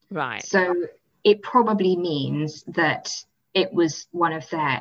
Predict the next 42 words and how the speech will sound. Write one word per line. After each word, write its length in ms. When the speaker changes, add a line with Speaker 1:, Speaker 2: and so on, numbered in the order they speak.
Speaker 2:
apprentices 680
or 180
possibly 500
someone 400
that 140
they 180
trained 680
who 100
then 200
went 260
on 120
to 100
be 120
an 80
independent 480
artist 360
in 100
their 180
own 140
right. 400
And 120
it 120
may 200
be 160
that 180
that 200
artist 420
was 140
involved 240
in 60
that 140
composition, 560
or 160
they 120
just 200
taught 200
them 180
to 160
imitate 420
them 120
so 260
well 380